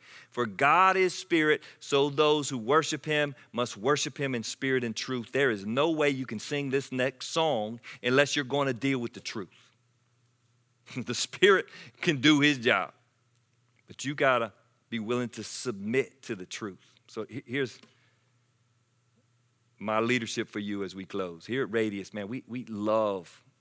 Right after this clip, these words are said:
to put out the Lord's Supper every Sunday. You don't know what the Lord's Supper is? Some people call it communion. Others call it Eucharist. Uh, it's, it's bread and juice.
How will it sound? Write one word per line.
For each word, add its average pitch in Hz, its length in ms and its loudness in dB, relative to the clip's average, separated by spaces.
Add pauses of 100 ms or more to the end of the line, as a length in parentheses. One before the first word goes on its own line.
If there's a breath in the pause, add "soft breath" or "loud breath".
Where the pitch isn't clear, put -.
(360)
to 101 80 -14
put 110 200 -4
out 101 200 0
the 101 80 -8
Lord's 98 280 -6
Supper 90 300 -4
every 92 180 -8
Sunday. 80 380 -12 (540)
You 107 60 -4
don't 113 100 0
know 113 60 0
what 107 60 -4
the 120 60 -2
Lord's 123 240 0
Supper 127 240 2
is? 123 100 2
Some 117 120 -4
people 113 180 -8
call 123 160 2
it - 80 -8
communion. 120 540 -4 (160 loud breath)
Others 123 240 0
call 139 140 2
it 127 80 0
Eucharist. 127 540 0 (560 soft breath)
Uh, 110 200 0
it's, 120 240 -6
it's 110 160 -6
bread 139 300 4
and 127 120 0
juice. - 340 -8